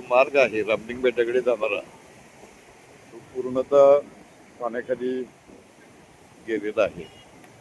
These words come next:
इथं जमलेले अनेक नागरिक मोबाईलवरून आपली छायाचित्र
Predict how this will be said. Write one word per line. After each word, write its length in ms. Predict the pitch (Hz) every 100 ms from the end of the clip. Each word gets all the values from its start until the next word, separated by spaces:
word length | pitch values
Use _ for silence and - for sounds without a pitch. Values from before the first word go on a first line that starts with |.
| - - - - - - - - _ - - - - - - - - -
इथं 200 | - 131
जमलेले 420 | 123 120 117 131
अनेक 300 | 127 120 131 127
नागरिक 340 | 127 110 120 - - - - -
मोबाईलवरून 600 | 110 113 117 120 120 117
आपली 320 | 110 - 120 -
छायाचित्र 640 | 107 113 113 107 - 110